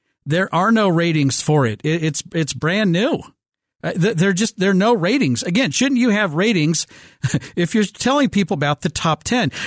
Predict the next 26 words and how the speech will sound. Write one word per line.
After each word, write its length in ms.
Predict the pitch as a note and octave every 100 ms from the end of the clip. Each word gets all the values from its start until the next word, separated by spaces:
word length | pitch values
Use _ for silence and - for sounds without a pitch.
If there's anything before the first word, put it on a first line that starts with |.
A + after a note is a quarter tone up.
| -
And 120 | G#3
then 200 | A#3 F#3+
number 280 | A3 E4 D#4+
ten, 460 | - C#4+ B3+ G#3+ G#3 - -
drum 240 | C3+ A3 B3
roll, 160 | A#3+
please, 280 | G#3+ C4 F3+ A#2+
<laughs> 1120 | D#3 D#3 D3+ D#3 E3+ - - - - - F#3+
right? 360 | E3 G#3+ C4+
I 60 | F3+
mean, 180 | F#3 F3
that's 220 | G3 -
incredible. 420 | F#3 B3 B3+ G3 - - - _ _ _
I-, 120 | F#3+
it 200 | - G3
is 300 | G3+ G#3+ G3+
in 340 | - G#3 G#3 E3
Johnson 540 | C#3 A3+ C#4+ - C#4+
County, 340 | - B3 B3 G#3+
Kansas, 840 | - A#3+ C#4 A3 E3 D#3+ - - - _ _ _ _ -
and 200 | G3+ A3
it 200 | G#3+ -
is 220 | G3 F3
an 140 | G3+
assisted 720 | F#3+ - - A#3+ A3 - A#3
living 600 | G3+ F#3 G#3+ F#3+ F3+ F3